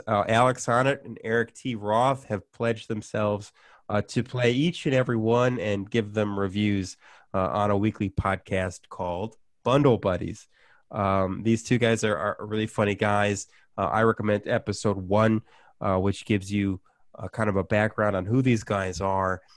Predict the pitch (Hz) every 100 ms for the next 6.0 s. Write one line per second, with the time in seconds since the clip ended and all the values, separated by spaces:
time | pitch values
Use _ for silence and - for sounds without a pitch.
0 | _ _ - 92 90 90 90 - 107 107
1 | 113 110 104 101 104 98 92 95 95 98
2 | 95 95 87 92 - 95 95 101 98 92
3 | 98 95 98 92 - 107 107 - 113 101
4 | 107 - 127 117 107 98 98 104 104 -
5 | 101 - 95 - - - 92 113 156 143